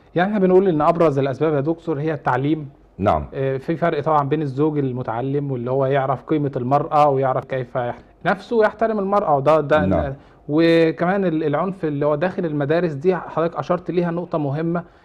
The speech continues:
Speaker 1: آه، الطفل
Speaker 2: نعم.
Speaker 1: لما بيتهان غرايزه وهو صغير مثلًا في
Speaker 2: نعم.
Speaker 1: المدرسة، بتبقى قيمته وبتنتقم.
Speaker 2: نعم.
Speaker 1: وهي طبعًا الغرائز الإنسانية لا تعقل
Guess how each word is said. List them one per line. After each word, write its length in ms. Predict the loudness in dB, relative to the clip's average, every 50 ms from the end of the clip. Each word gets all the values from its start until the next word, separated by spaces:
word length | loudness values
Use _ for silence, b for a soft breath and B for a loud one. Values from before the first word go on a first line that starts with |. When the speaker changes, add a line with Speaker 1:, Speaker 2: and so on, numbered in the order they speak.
| b b b b
Speaker 1:
آه، 200 | -2 0 0 0
الطفل 340 | 0 0 0 0 0 2 2
Speaker 2:
نعم. 80 | 2 2
Speaker 1:
لما 200 | 2 0 0 0
بيتهان 480 | 0 -2 -2 -2 -2 -2 -2 0 0
غرايزه 500 | 2 2 4 4 6 4 4 4 2 0
وهو 360 | -2 -2 0 0 2 2 2
صغير 440 | 0 0 0 -2 0 0 0 0 0
مثلًا 340 | -2 -4 -4 -4 -4 -4 -6
في 100 | -6 -4
Speaker 2:
نعم. 100 | -4 -2
Speaker 1:
المدرسة، 420 | 0 2 2 0 0 0 -4 -6 -6 b b b b b
بتبقى 120 | 2 4
قيمته 340 | 4 4 2 2 2 2 4
وبتنتقم. 880 | 4 4 2 0 0 0 0 0 0 0 0 -2 -2 0 0 0 0 -2 -6 b b
Speaker 2:
نعم. 160 | -8 -8 -6 -6 -4
Speaker 1:
وهي 200 | -2 0 2 2
طبعًا 280 | 4 6 6 6 6 4
الغرائز 600 | 4 2 4 6 4 4 4 2 0 0 -2 -6
الإنسانية 640 | -6 -6 -4 -4 -4 -4 -4 -4 -2 -2 0 0 2
لا 160 | 2 2 2
تعقل 460 | 4 6 4 4 4 2 -2 -2 -4